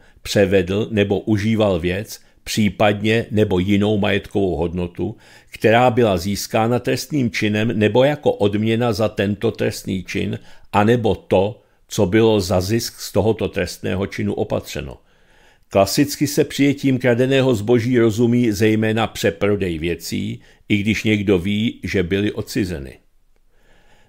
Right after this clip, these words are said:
V německy mluvících zemích je trestný čin upraven v Německu v paragrafu dvě stě padesát devět trestního zákoníku,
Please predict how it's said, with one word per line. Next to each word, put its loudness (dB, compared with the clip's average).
V -2
německy 4
mluvících 4
zemích 2
je 4
trestný 0
čin -2
upraven 0
v -2
Německu -2
v -20
paragrafu 0
dvě 0
stě -4
padesát -2
devět -2
trestního -4
zákoníku, -6